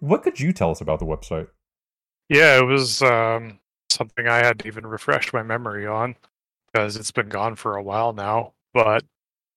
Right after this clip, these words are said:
Speaker 2: the site kinda came up as a project after another older site went away that was called the Inflation Nation.
Speaker 1: Mm-hmm.
Speaker 2: And, uh, it was primarily a forum,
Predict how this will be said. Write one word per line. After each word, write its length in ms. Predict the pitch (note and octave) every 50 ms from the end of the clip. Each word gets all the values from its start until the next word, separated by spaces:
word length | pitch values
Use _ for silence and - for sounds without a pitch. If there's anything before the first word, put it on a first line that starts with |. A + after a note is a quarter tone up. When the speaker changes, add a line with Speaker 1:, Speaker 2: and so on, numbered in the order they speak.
| _ _ _ -
Speaker 2:
the 540 | - B2 A#2+ A#2+ A#2+ A#2 A#2 A#2 A#2 A#2 A2+
site 360 | - - - C#3 C3 C3+ -
kinda 320 | - - C3 A#2+ A2+ A2
came 300 | - - - B2+ A#2 A2
up 180 | A2 A2 A2 -
as 140 | A#2 G#2+ -
a 40 | -
project 800 | - - - A2+ G#2+ A2 A2 G#2+ G#2+ A2+ A2 A2 G#2+ - -
after 480 | A#2+ C3+ A2+ A2 - - - - A2 G#2
another 580 | G2+ F#2+ G2+ G#2+ A2 A2+ - G#2+ G#2+ A2 A2
older 440 | - A#2 A2+ A#2+ A#2+ A2+ G#2+ G#2+ G#2+
site 580 | - - - B2 A2 G#2+ G#2+ G#2+ A#2 - _ _ _ _ _ _ _ _ _ -
went 200 | B2+ A2+ G#2 -
away 400 | A2 G#2 G#2+ G#2+ A2 A2 A2 A2
that 160 | G#2+ A#2 A2
was 120 | A2+ -
called 220 | - - A#2+ A2 G2+
the 80 | A2
Inflation 540 | G2 F#2 - - - G#2+ A2 - - C3+ A#2+
Nation. 440 | B2 B2 B2 B2 A#2+ - D3+ D3 D3 - - - - - _ _ _ _ _ _ _ - -
Speaker 1:
Mm-hmm. 360 | B2 G#2+ G#2 G#2+ G#2 G#2 F2+
Speaker 2:
And, 140 | E2 G2 G#2+
uh, 240 | G2+ G2+ G2+ G#2 A#2 C3+
it 160 | D3 C#3 -
was 180 | D3+ C3 -
primarily 760 | - - - - A#2+ A2 A2 G#2+ G#2+ A2+ B2 C3 B2+ A#2 A#2 A2+
a 40 | G#2+
forum, 640 | - - - - A2 G#2+ B2+ D3 E3 F3+ F#3 F3